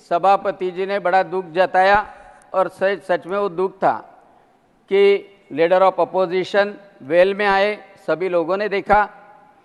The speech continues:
यह पहली बार देखा कि leader of opposition वेल में आ रहे हैं, लेकिन उन्होंने जो दुख प्रकट किया,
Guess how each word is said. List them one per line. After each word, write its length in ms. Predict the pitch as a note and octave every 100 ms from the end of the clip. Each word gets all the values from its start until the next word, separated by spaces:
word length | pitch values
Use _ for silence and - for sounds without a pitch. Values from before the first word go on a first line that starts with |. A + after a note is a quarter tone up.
| _ -
यह 180 | E3 F#3
पहली 340 | F3+ E3 F3+
बार 200 | G#3 G#3 F#3
देखा 300 | F#3+ - G3+
कि 120 | F3
leader 260 | F3 F3+ F3+
of 160 | F#3 E3
opposition 720 | D#3 F3+ F#3 F#3+ - G3+ F#3+ D3+
वेल 260 | F3+ G3
में 120 | G3+
आ 160 | G3 F3+
रहे 160 | F3 C#3
हैं, 160 | A#2+ - _ _ _ _ _ _ _ _ _ _ _ _ _ _ _
लेकिन 280 | A3 A#3 C#4
उन्होंने 400 | B3+ A#3+ C#4 C#4+
जो 160 | A#3+ B3+
दुख 400 | F3 A#3+ C4+ - - _ _ _ _
प्रकट 360 | F3 F3 A#3 -
किया, 240 | F#3 D#3+